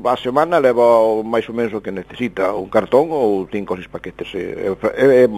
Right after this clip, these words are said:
faise moito así, sí. Hai menos xente. A, a, así non hai ese atropello de xente que había antes.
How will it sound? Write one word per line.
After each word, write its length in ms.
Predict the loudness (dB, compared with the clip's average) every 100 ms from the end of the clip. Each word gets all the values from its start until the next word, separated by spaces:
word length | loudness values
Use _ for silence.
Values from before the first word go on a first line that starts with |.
| -12 -14 -14 -14 -12 0
faise 240 | 2 2 -4
moito 240 | -4 -6
así, 160 | -10 -14
sí. 120 | -16 -16 _ _ -20 -16 -4
Hai 120 | -2
menos 260 | 2 2 2
xente. 380 | 2 -2 -4 -18 _ _ _ _ _ -12 -10 -4
A, 340 | 0 4 4 2 -2 -10 0
a, 80 | 2 2
así 240 | 0 -2 0
non 260 | 2 4
hai 240 | 2 2 0
ese 320 | 0 0 0
atropello 520 | 0 -6 -4 -2 -2
de 100 | -2
xente 320 | -4 -4 -4
que 80 | -2
había 240 | 0 4 2
antes. 300 | 0 -12